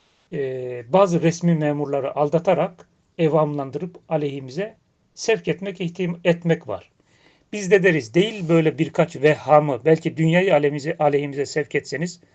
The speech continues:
sevk etseler, Kur'an'ın kuvvetiyle, Allah'ın inayetiyle kaçmayız. O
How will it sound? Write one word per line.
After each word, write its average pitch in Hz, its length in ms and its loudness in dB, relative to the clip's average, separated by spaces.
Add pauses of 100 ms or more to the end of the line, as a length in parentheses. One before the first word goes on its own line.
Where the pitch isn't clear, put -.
(960)
sevk - 320 2
etseler, 143 460 0
Kur'an'ın 170 640 2
kuvvetiyle, 143 880 -2 (840)
Allah'ın 143 600 0
inayetiyle 139 800 -4
kaçmayız. 180 1040 0 (1500)
O 190 140 8